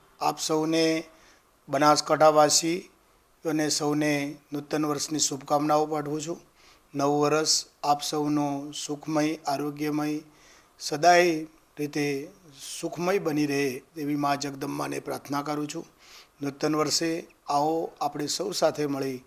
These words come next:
બનાસકાંઠાનો સર્વાંગી વિકાસ થાય એમાં ખભે ખભા મિલાવી ને આપણે સૌ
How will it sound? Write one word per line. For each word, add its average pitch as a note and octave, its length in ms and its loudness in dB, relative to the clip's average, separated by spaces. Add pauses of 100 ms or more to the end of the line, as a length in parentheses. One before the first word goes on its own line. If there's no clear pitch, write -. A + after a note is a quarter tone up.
(420)
બનાસકાંઠાનો C#3+ 800 0
સર્વાંગી F3 540 2
વિકાસ D3 400 -4
થાય C#3 360 -4 (100)
એમાં C#3 220 -10
ખભે D#3+ 280 -4
ખભા C#3+ 280 0
મિલાવી C#3 560 -6 (500)
ને C#3+ 60 -4
આપણે C#3 320 0
સૌ C#3 500 -4